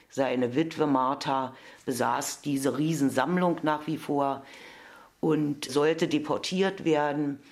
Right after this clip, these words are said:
hat sich das Leben genommen im Angesicht der Deportation. Danach ist die Sammlung dann von der Gestapo beschlagnahmt worden und verwertet worden. Verkauft, verscherbelt,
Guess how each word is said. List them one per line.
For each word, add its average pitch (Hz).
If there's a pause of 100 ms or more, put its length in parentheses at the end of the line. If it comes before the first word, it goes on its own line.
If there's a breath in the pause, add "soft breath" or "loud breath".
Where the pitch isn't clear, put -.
(320 loud breath)
hat 139
sich 135
das -
Leben 160
genommen 156
im 151
Angesicht 135
der 131
Deportation. 123
Danach 120 (420 loud breath)
ist -
die 139
Sammlung 120
dann 110
von 117
der 110
Gestapo 110
beschlagnahmt 120
worden 117
und - (800 loud breath)
verwertet -
worden. - (480)
Verkauft, - (220)
verscherbelt, -